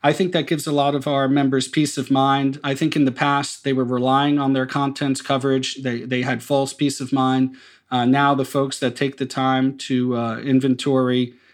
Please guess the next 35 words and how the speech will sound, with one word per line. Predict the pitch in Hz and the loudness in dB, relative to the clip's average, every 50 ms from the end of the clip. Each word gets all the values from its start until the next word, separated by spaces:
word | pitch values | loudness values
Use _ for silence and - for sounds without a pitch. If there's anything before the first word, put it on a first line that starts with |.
| _ _ | _ _
and | - 123 123 | -4 -2 -2
appraise | 123 120 - - 139 135 131 131 127 127 123 123 - - | -2 -4 -2 0 2 4 4 4 2 2 0 -2 -6 -6
a-, | 127 131 | -6 -6
a-, | 120 - 127 123 - 131 127 | -4 -4 -4 -4 -2 -2 0
and, | 117 117 113 113 127 | 0 0 0 0 -2
uh, | 120 113 113 110 113 | -2 -2 -2 -4 0
insure | 135 127 123 - - 147 135 | 0 0 0 2 2 0 2
their | 131 131 127 | 2 0 0
pieces, | 127 - 139 127 127 - - 131 123 123 - - - - - - - - - _ - | 0 0 -2 -2 -2 -2 -2 -2 -2 -4 -6 -12 -16 -20 -20 -20 -20 -20 -20 _ -4
um, | 123 120 117 113 107 107 - - | -2 -2 0 0 -2 -4 -4 0
you | 143 143 | 0 2
know, | 139 127 | 2 2
that's | 123 147 147 147 - | 2 0 0 0 -2
what | 165 143 | -2 0
we're | 131 143 131 113 139 127 117 123 | 0 0 0 -2 -4 -8 -12 -4
talking | - 143 139 131 - 147 139 | 0 0 0 0 0 0 0
about | 131 131 127 127 123 | 2 2 2 0 -2
here, | - 139 135 135 139 139 131 139 | -2 -2 -2 -2 -2 -2 -4 -4
uh, | 131 120 107 - - - 127 | -6 -6 -8 -10 -12 -10 -8
uh, | 123 107 104 104 - _ - | -8 -6 -8 -10 -14 _ -12
protecting | 127 117 - 143 135 - 135 127 | -10 -4 -4 -4 -2 -2 -2 -2
pieces | 127 139 131 127 - 139 131 | 0 -2 -4 -4 -6 -8 -8
for | - - 123 | -8 -6 -6
the | 120 117 | -4 -2
long | 120 123 123 123 127 123 | -2 0 0 -2 -2 -2
haul. | - 127 123 123 120 120 120 120 - _ _ _ _ _ _ - | -2 -2 0 0 0 -2 -2 -6 -12 _ _ _ _ _ _ -6
Um, | 120 117 113 110 107 110 - | -4 -2 -2 -2 -2 -4 -2
you | 147 135 | -2 -2
know, | 127 113 113 127 - | 0 -2 -2 -4 -6
that's, | 131 120 135 139 135 - - - - | -2 0 0 0 0 -2 -8 -6 -2
that's | 143 143 143 - - | -2 -2 -2 -2 -2
really | 139 139 139 135 131 | -2 0 2 2 2
what | 131 131 - | 2 0 0
we | 131 123 117 | 0 0 2
do. | 120 131 127 123 120 120 | 2 2 2 2 0 -2